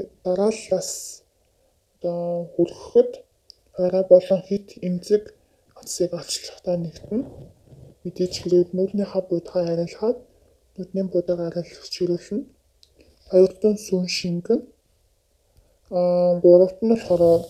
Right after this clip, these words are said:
долоо ногтоо хоёр удаа гуйжуулагч ашиглаж болно. Ингээд цэвэрлэгээ нь дуусж байгаа. А, харин алчилгаа дээр нь болохоор маск, за,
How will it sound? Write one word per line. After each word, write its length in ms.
долоо 280
ногтоо 320
хоёр 260
удаа 340
гуйжуулагч 640
ашиглаж 540
болно. 440
Ингээд 280
цэвэрлэгээ 540
нь 80
дуусж 340
байгаа. 300
А, 40
харин 360
алчилгаа 580
дээр 220
нь 100
болохоор 340
маск, 540
за, 120